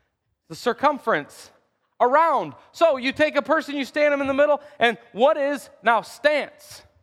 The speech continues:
Anybody seen a fighter stance?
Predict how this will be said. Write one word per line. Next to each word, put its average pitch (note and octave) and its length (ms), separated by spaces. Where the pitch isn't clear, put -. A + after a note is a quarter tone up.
Anybody B3+ 320
seen C#4+ 240
a G3 40
fighter B3 380
stance? - 720